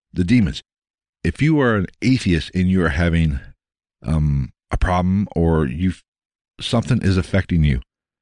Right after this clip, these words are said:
now you have to do something about it. Now, just because you are an atheist and you don't believe the same thing that the church believes, does that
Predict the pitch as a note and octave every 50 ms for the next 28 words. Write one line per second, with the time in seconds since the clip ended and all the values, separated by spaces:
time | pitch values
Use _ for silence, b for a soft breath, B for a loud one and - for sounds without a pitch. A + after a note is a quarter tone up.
0 | _ _ _ _ _ - F#2 F#2 F2+ F#2+ A2 G2 - C3 A#2+ A2+ - A#2 G#2 -
1 | _ _ _ _ _ _ _ _ _ _ _ _ _ _ _ _ _ _ _ -
2 | - - - B2+ D#3 - - C3+ G#2+ F#2+ E2 D#2 B1 D2 A#1+ G1+ G1+ - - -
3 | - F2 E2 D#2+ D2 F2 A2+ G#2+ - A#2 - A#2+ G#2+ F#2+ F2+ G2 G#2+ G#2+ G#2 -
4 | - - E2+ F2 F2 F2+ G2 - - A#2+ A#2 - - F2 F2 F2+ F#2+ F#2+ F#2 F2
5 | G2+ F#2+ G2 D#2+ B1 - E2 D2+ D2+ F2 F#2 F#2+ G2+ G#2+ G2+ - - - _ _
6 | _ _ _ _ _ _ _ _ _ _ _ - E2+ E2 - F#2+ F#2+ F#2+ F2+ -
7 | F#2 F#2+ G2 G2 F#2 F2+ - - D#2 - - F2+ F#2 F2+ - - - G#2 G#2+ A2+
8 | A#2 A#2+ - - - _ _ - D#2+ E2 D#2+ F2 F#2 F2+